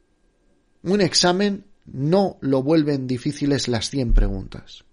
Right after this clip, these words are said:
Un examen lo caracterizamos, lo etiquetamos, lo calificamos como difícil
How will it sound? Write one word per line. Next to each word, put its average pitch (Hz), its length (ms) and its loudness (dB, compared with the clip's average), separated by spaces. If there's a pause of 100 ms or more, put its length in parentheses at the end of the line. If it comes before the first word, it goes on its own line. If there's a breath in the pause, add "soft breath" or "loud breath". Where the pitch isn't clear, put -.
(400 loud breath)
Un 202 160 0
examen 180 560 0
lo 139 240 0
caracterizamos, 120 880 -2
lo 127 100 2
etiquetamos, 123 720 2
lo 123 100 -2
calificamos 127 760 0
como 117 180 -4
difícil 143 540 2